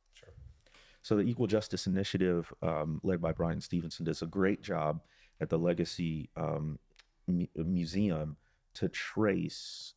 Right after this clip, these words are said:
Speaker 2: this direct line historically from race-based chattel slavery all the way up to modern-day mass incarceration. The reason why I mention that is there's really no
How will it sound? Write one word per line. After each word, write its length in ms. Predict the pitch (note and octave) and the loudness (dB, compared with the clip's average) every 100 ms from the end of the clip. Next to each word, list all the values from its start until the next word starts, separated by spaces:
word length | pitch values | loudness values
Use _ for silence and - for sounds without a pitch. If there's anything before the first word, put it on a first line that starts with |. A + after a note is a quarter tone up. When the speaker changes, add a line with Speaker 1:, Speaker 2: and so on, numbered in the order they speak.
| _ | _
Speaker 2:
this 300 | - E2+ - | -2 -2 0
direct 380 | F2 D#2+ E2+ - | 0 2 0 0
line 240 | E2 D#2+ | 0 0
historically 640 | D2+ - - E2 E2 D#2+ D#2 | -2 -6 0 0 0 -2 -4
from 480 | - E2+ D#2 D#2 D2 _ _ - | 0 0 2 -2 -6 _ _ 0
race-based 420 | F#2 - F2 - | 0 2 0 0
chattel 220 | E2+ D2 | 0 -2
slavery 340 | - E2 - D2 | 0 -2 -2 0
all 140 | E2+ E2+ | 2 4
the 40 | |
way 120 | E2 | 2
up 100 | D#2 - | -2 -6
to 80 | |
modern-day 400 | E2+ C#2+ D#2+ D2+ D2+ | -4 -2 -2 -4 -4
mass 220 | D2+ - | -8 -8
incarceration. 520 | - C#2+ - D2+ - | -6 -6 -4 -4 -2
The 60 | E2 | 0
reason 240 | D#3+ F#3 | 2 2
why 140 | G#2 E2+ | 0 0
I 40 | |
mention 400 | E2 G2 B2+ A2+ | 0 0 0 0
that 180 | F2+ - | -2 0
is 280 | F#2 E2+ D#2+ - - - _ _ _ _ _ _ _ _ _ _ | 0 0 -2 -12 -20 -20 _ _ _ _ _ _ _ _ _ _
there's 260 | A2+ B2+ A2+ | 0 2 2
really 220 | C#3+ A3+ F#3 | 2 2 4
no 260 | B2+ B2 | 2 0